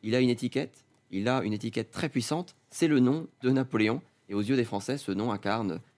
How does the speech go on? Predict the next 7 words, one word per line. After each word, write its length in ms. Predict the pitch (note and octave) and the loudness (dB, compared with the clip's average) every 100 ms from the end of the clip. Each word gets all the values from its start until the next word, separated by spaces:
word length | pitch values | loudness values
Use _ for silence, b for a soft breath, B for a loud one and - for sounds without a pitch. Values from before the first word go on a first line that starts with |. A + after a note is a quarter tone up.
| - | 0
l'ordre 380 | A2 A2 G2 - | 2 2 0 0
à 60 | G2 | 0
l'intérieur, 560 | G2 G2 G2 B2+ C3+ - | 0 0 0 0 -2 0
le 160 | A#2 | 0
progrès, 460 | A#2 G#2+ G2 A2+ C#3+ b b - | 0 -4 -2 -2 -4 b b -4
et 80 | A#2 | -2
aussi 360 | F#2+ - C#3+ | -2 -2 -4